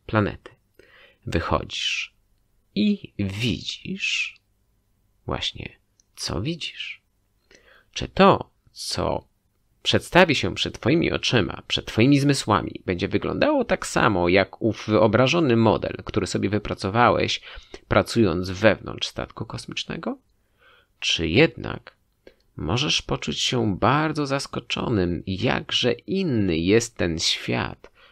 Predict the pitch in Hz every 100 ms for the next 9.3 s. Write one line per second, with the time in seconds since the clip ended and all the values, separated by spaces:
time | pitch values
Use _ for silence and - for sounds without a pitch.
0 | _ - 92 - _ - - 85 62 -
1 | - 80 71 65 107 107 - - - _
2 | _ - _ _ _ _ _ _ _ _
3 | _ _ 135 - - - - _ _ _
4 | _ _ 139 135 - 247 269 247 120 98
5 | 90 92 82 85 92 120 208 - 98 85
6 | 80 117 196 98 76 - 98 101 87 92
7 | - 85 85 87 127 67 62 - 87 -
8 | 95 95 - 117 - - - - - -
9 | - -